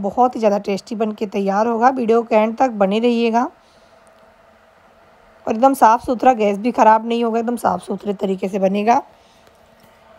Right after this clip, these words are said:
तो एकदम मतलब है ना आसान। देखिए, यहाँ पे हम गैस पे थोड़ा सा हम तेल लगा लिए हैं, सरसों तेल।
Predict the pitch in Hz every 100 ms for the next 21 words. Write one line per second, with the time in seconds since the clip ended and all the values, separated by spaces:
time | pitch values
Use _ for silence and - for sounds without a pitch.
0 | - 214 247 262 233 240 247 233 233 247
1 | 240 226 226 208 202 262 381 - - -
2 | _ _ _ _ 254 269 285 311 285 262
3 | 247 247 262 254 220 220 240 233 214 202
4 | 240 233 226 220 226 247 226 220 262 240
5 | 247 285